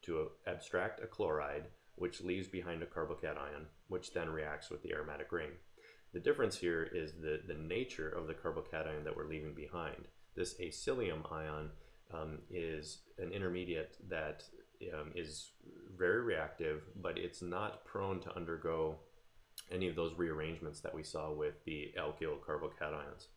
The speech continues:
Okay, so that then makes the Friedel-Crafts relatively well behaved. So the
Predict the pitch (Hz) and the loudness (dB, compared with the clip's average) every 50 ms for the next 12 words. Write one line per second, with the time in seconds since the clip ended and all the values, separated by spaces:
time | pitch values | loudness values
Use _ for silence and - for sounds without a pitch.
0 | 95 90 - 80 78 78 78 - - - 78 78 76 76 - - - - - - | -12 -8 -6 -4 -4 -4 -4 -4 -2 0 2 2 0 -2 -4 -12 -16 -16 -18 -18
1 | - - 85 85 87 87 - - - - 104 98 92 80 78 78 76 78 76 76 | -10 -2 0 2 2 2 0 -2 -8 -10 -6 -2 0 0 0 0 2 0 0 0
2 | - - - - - 85 80 78 - - 107 110 101 85 80 - - - - - | -2 -6 -6 -4 -2 0 0 0 0 0 0 2 2 0 0 -4 -8 -12 -12 -16
3 | - - - 85 87 87 87 82 - 87 82 78 80 78 76 76 73 73 76 80 | -12 -2 2 4 6 6 4 2 2 -2 -2 0 0 0 0 0 0 0 -2 -4
4 | 76 78 87 90 85 76 73 76 78 - - - 80 76 73 73 73 76 - - | -6 -4 -2 -2 0 0 -2 -2 -6 -10 -8 -4 -2 -2 -2 -2 -2 -4 -6 -10
5 | - - - - - - - - - 87 85 82 78 78 78 78 | -14 -14 -14 -16 -16 -16 -16 -14 -10 -6 -4 -2 -2 -2 -2 -4